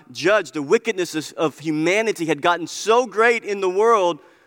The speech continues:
that God judged humanity, and there was only Noah and his family that was left. And so after the flood, God gives the command, Genesis nine, to Noah and you, "Be fruitful and multiply, increase greatly on the earth and multiply in it."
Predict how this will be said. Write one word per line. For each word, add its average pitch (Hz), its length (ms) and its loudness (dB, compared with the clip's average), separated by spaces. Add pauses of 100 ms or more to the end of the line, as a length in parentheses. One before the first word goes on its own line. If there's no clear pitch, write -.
(180)
that 139 240 -8
God 156 340 0
judged 147 720 -2
humanity, 139 760 -4
and 123 120 -6
there 123 80 -6
was 127 120 -8
only 131 220 -4
Noah 143 380 -2
and 131 160 -8
his 147 340 -8 (200)
family 143 520 -4
that 117 140 -6
was 123 180 -10
left. 156 320 -2
And 127 140 -10
so 135 120 -6
after 156 320 -4
the 147 120 -8
flood, 180 360 -4
God 139 240 0
gives 131 200 -6
the 143 80 -6
command, 175 760 -6 (500)
Genesis 139 440 -4
nine, 160 680 -2 (340)
to 160 140 -2
Noah 170 400 2
and 151 200 -4
you, 190 240 -2
"Be 143 140 0
fruitful 170 420 -8
and 147 80 0
multiply, 147 600 -2
increase 190 500 -6
greatly 170 400 -2
on 156 120 -2
the 147 140 0
earth 180 280 -2
and 139 100 -2
multiply 165 480 -2
in 185 160 -4
it." - 260 -6